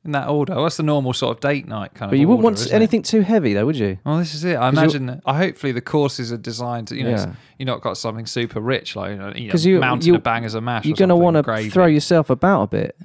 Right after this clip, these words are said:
Speaker 2: you know. I me-, I mean, I don't know what your, what your methods are, but, uh, I like to get involved.
Speaker 1: <laughs> That's not what I was expecting you to say. I like to get involved, yeah. <laughs>
Speaker 2: I like to leave my mark.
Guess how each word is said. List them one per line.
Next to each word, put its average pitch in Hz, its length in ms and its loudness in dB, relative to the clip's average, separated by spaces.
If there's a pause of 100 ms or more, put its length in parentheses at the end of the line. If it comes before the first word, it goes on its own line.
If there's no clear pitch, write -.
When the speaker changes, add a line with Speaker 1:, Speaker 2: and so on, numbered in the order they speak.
(200)
Speaker 2:
you 135 140 -2
know. 104 260 0
I 127 40 2
me-, 127 120 0
I - 80 -4
mean, 104 220 -4
I 98 100 -4
don't 110 160 -2
know 104 80 -2
what 104 220 -2
your, 113 160 0
what - 280 -8
your 110 220 -2
methods 101 520 -8
are, 117 300 -2
but, - 280 -4
uh, 113 260 4
I - 60 0
like 160 180 2
to - 60 -14
get - 100 -2
involved. 107 480 -2 (300)
Speaker 1:
<laughs> - 80 2 (3000)
That's 269 240 0
not 247 220 0
what 240 160 2
I 208 60 2
was 226 120 -2
expecting 233 500 -6
you 247 80 -8
to 233 80 2
say. - 280 2 (120)
I 254 580 -2
like 277 240 2
to 202 80 -4
get 151 160 -2
involved, 139 400 0
yeah. 160 220 -2 (300)
<laughs> - 100 -10 (960)
Speaker 2:
I - 60 -4
like 185 200 4
to 151 100 -2
leave 135 160 4
my 117 80 2
mark. 110 460 -2